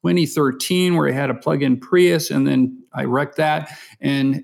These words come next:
got two Leafs. And when I say I drive, it's really my wife. I thought I was gonna get to drive it, but she loves it so much that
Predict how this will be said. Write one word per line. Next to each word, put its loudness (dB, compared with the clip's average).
got -2
two 2
Leafs. 2
And 2
when 4
I -2
say -2
I -2
drive, 0
it's -6
really 0
my 0
wife. 0
I -4
thought 0
I 0
was -2
gonna -2
get -6
to -4
drive -2
it, -2
but -12
she -4
loves -4
it -6
so -4
much -2
that -2